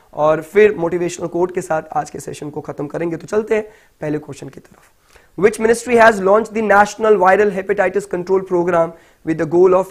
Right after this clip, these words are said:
ending viral hepatitis by the year two thousand thirteen? तो किस मंत्रालय के द्वारा हेपेटाइटिस को दो हज़ार तीस तक जो है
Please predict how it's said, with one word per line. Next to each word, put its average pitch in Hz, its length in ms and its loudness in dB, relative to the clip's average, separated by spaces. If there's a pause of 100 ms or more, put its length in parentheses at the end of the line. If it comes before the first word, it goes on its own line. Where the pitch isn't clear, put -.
ending 175 340 -2
viral 180 300 4
hepatitis 175 480 -4
by 165 180 -6
the 156 100 -6
year 170 180 0
two 175 120 -8
thousand 160 240 -6
thirteen? 175 300 -8 (320)
तो - 120 -20
किस 208 200 -4
मंत्रालय 180 400 2
के 185 140 -2
द्वारा 160 340 2
हेपेटाइटिस 170 580 -2
को 175 160 -6
दो 160 180 -4
हज़ार 160 200 -2
तीस 208 400 -8
तक 190 120 -4
जो 175 180 -10
है 156 220 -8